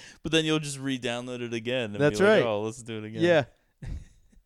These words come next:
Speaker 1: It's a way for us to up our download count. It's just to erase people's brains
Speaker 2: It's
Speaker 1: so they keep
Speaker 2: working.
Speaker 1: downloading it. But anyway, yeah, thanks for listening. Follow the show on Twitter at Greatest Pod. Subscribe on iTunes. Like I said, we might be taking, like, a little bit of a break.
Speaker 2: We've got some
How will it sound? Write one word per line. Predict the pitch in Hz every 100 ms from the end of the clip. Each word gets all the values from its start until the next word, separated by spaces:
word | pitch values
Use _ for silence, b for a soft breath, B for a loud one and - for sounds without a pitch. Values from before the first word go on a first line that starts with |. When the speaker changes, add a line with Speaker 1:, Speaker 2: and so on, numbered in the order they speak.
| -
Speaker 1:
It's | 156 143
a |
way | 135 131
for | 131 117
us | 110 -
to | 95 -
up | 110 104
our | 107 95 92
download | 92 98 95 98 92 -
count. | 98 95 90
It's | 95 -
just | 92 101
to |
erase | 92 90 92 -
people's | 98 90 87
brains | 87 90 90 95
Speaker 2:
It's | -
Speaker 1:
so |
they | 156 202
keep | 175
Speaker 2:
working. | 165
Speaker 1:
downloading | 95 95 95 95 95
it. | 98 _ _ _ _ _
But | -
anyway, | 170 180 170 151 147
yeah, | 147 139 117
thanks | - 139 -
for | 151
listening. | 135 131 - 139 139 143 143 - _ _
Follow | - 120 120
the | 123 120
show | 131 120
on | 113 110
Twitter | - 123 127
at | 113 110
Greatest | 113 107 98 -
Pod. | 120 117 120 117 123 _ _ _ _ _
Subscribe | - - 104 - 110 107
on | 98 98
iTunes. | 110 110 123 110 107
Like | 98
I | 98
said, | 98 123 113
we | 107
might | 104 101 87 _
be | 98
taking, | 101 101 98 92
like, | 92
a | 90
little | 101 127 107
bit | 87
of | 80
a | 82
break. | - 78 107
Speaker 2:
We've | 147
got | 170 170
some | 151 135